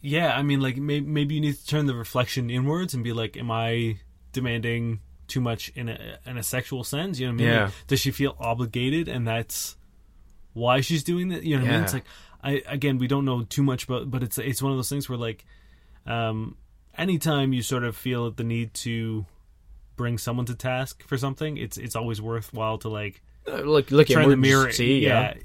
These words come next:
Speaker 1: and, and see what you might be doing to contribute to the problem.
Speaker 2: Mm-hmm.
Speaker 1: Um,
Speaker 2: 'Cause you never know, right?
Speaker 1: um, but I, I feel like this might be beyond someone sort of, like, pushing them to drink. You know what I mean? Like, this, this seems like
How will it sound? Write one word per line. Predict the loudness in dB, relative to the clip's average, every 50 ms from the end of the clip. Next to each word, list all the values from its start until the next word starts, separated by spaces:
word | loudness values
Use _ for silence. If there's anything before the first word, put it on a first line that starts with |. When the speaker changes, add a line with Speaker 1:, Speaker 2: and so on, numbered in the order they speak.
| -8 -6
Speaker 1:
and, | -4 -4 -2
and | -2 -2 -2 -2
see | 0 0 0 2 2 2 2 2 2 0 0 -2
what | -6 -8 -10 -10 -8 -6 -4 -4 -4 -2
you | 0 2 2
might | 2 2 0 0
be | -2 -2
doing | -2 -2 -2 -2
to | -4 -4
contribute | -2 -2 -2 0 -2 -2 -2 -2
to | -4 -4
the | -4 -4
problem. | -2 -2 -2 -2 -2 -4 -2 2
Speaker 2:
Mm-hmm. | 2 4 4 4 2 -2 -4 -8 -6 -2
Speaker 1:
Um, | 0 2 2 2 2 4
Speaker 2:
'Cause | 4 4
you | 6 8
never | 8 6 6
know, | 4 4 2 2 0
right? | 0 0 -2 -2 -4 -8 _ _ _ _ _ _ _ -20 -20 -14 -8
Speaker 1:
um, | -4 -2 0 2 2 0 0
but | 0 0 -2 0
I, | 0 0 0 0 0
I | -2
feel | 0 2 2 2
like | 2 2 0 -2
this | -4 -4 -2
might | -4 -2 -4 -4 -4 -4
be | -4 -2 -2 -2 -4 -4 -6 -10 -14 -20 -20 -20 -20 -20 -20 -20 -20 -20 -20 -16 -10 -6
beyond | -4 -2 0 0 0 0 0 -2 -2 -2 -4 -6 -6 -8 -12 -18 _ _ _ -20 _ _ _ _ -10
someone | -4 -2 -2 0 0 -2 -4 -4
sort | -4 -4 -4 -4
of, | -4 -6
like, | -6 -6 -8 -8
pushing | -6 -6 -6 -6 -6 -8 -6
them | -6 -6 -8
to | -10 -12 -12
drink. | -8 -6 -6 -6 -6
You | -6 -6
know | -4
what | -4
I | -2
mean? | -2 -2
Like, | -2 -4 -2 -2
this, | -2 -2 -2
this | -2 -2 -2 0 0
seems | 0 0 0 0 0 0 0
like | 0 0 0 -2 -6 -12